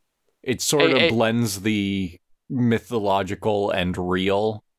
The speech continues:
Speaker 1: aspects.
Speaker 2: Yeah, the, the sword is, uh, there i-,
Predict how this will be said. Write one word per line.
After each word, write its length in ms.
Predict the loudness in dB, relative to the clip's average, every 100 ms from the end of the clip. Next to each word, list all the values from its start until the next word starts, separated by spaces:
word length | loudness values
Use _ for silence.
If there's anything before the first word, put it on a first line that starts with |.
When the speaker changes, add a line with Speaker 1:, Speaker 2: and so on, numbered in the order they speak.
| _ -4
Speaker 1:
aspects. 880 | -2 -2 -2 -2 -2 -4 -12 -12 -16 _ _ _ _ _ _
Speaker 2:
Yeah, 260 | -2 0 -2 -10 _
the, 260 | 0 0 0 _ -20 _ -8
the 100 | -4
sword 420 | 2 6 6 4
is, 260 | 2 0
uh, 240 | -2 -2 -4 _ _ _ _ _ _ _ _ 0
there 180 | 4
i-, 120 | 4